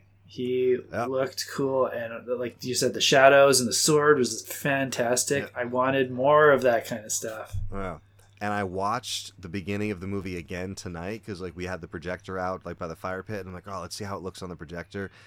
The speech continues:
Speaker 2: So I watched that intro scene again, and he really is kinda, like, he has that transformation from, like, that, you know, kinda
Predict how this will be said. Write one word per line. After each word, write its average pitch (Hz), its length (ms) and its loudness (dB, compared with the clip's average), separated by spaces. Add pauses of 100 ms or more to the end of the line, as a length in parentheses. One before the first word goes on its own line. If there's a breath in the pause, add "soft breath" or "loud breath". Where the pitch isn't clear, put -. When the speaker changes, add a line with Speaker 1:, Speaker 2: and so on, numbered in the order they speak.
Speaker 2:
So - 140 -6
I 95 40 -2
watched 98 320 -6
that 104 200 -6
intro 101 300 -10
scene 127 280 -10
again, 87 440 -10
and 90 160 -12
he 98 140 -14
really 107 420 -10
is 110 320 -10
kinda, 95 260 -14
like, 90 320 -12
he 90 280 -14
has 98 240 -10
that 95 160 -10
transformation 101 840 -12
from, 90 160 -18
like, 85 200 -14
that, 87 280 -12
you 92 80 -16
know, 87 80 -12
kinda 92 240 -12